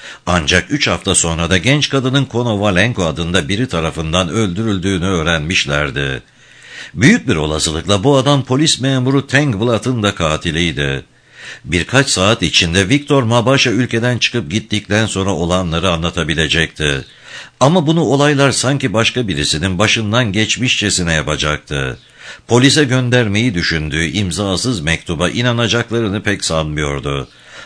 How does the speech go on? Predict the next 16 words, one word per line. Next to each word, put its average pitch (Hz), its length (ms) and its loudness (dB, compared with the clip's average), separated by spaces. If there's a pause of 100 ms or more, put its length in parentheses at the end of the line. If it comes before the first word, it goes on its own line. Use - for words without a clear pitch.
Aslında 85 420 0
her 110 160 4
şey 98 220 0
Konovalenko'nun 90 1080 0
neleri 107 320 2
itiraf 104 580 -2
edeceğine 95 580 0
bağlıydı. 73 760 -2 (880)
Wallander 170 640 4
kaynayan 147 520 2
suyu 82 360 -2
demliğe 107 440 0
dökerek 78 400 0
çayın 135 380 0
demlenmesini 107 800 0
bekledi. 73 560 0